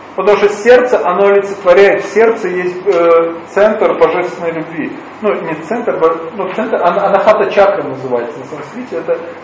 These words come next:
центр любви, это самый главный энергетический центр. И если мы живем любовью, то он открывается, мы действуем гармонично.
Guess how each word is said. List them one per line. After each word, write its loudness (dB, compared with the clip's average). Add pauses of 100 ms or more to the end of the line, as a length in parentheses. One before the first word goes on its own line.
центр 0
любви, -8
это -8
самый 0
главный 4
энергетический -8
центр. -4 (3000)
И 2 (1400)
если 2
мы -4
живем 0
любовью, 2
то 2
он 4
открывается, 2
мы -6
действуем -4
гармонично. -2